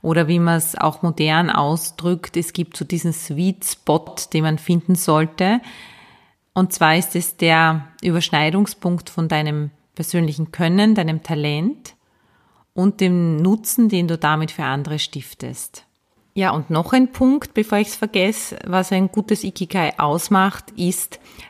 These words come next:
dass es dir Kraft gibt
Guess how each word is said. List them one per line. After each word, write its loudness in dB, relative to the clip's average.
dass 0
es 0
dir 2
Kraft -2
gibt -4